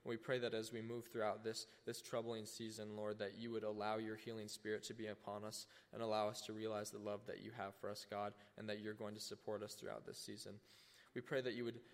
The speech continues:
that you would take Kelsey's words this morning and you would transform them, God. Open our hearts and allow your Spirit to fill them. We, we pray that, that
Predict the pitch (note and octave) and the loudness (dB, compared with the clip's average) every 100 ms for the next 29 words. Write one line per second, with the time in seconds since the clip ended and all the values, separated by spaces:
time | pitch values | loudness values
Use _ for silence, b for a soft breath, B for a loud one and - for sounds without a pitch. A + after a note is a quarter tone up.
0 | B - A#2+ A#2+ C3+ B2+ - B2+ B2 B2+ | B 0 2 2 0 0 2 0 0 -2
1 | A#2 A2+ A#2 A#2 A#2+ A#2+ - B2 A#2+ B2 | -2 0 0 0 -6 -8 -6 -4 -2 -2
2 | A#2+ G#2+ A2 G#2+ G#2 C3 A#2 A2+ - A#2+ | -4 -4 -4 -4 -4 -4 -4 -6 -4 -2
3 | A#2 A2+ A2 G#2+ G#2+ G#2 A2 A#2+ B2 A2 | -2 -2 -2 2 4 6 4 2 0 0
4 | - G#2+ G#2 - - A2 A2 A2 A2 G#2+ | 2 0 0 -4 -4 0 4 4 4 0
5 | - G#2+ G#2 G#2 A2+ - G#2 G#2+ G#2 G#2 | -2 0 0 -2 -8 -4 -4 -2 -4 -4
6 | - B B B - A2+ G#2+ G#2 A2+ A#2 | -10 B B B -4 -2 0 -2 -6 -2
7 | C#3+ C3 A#2 F2+ - G#2 | 2 2 2 -2 -2 -2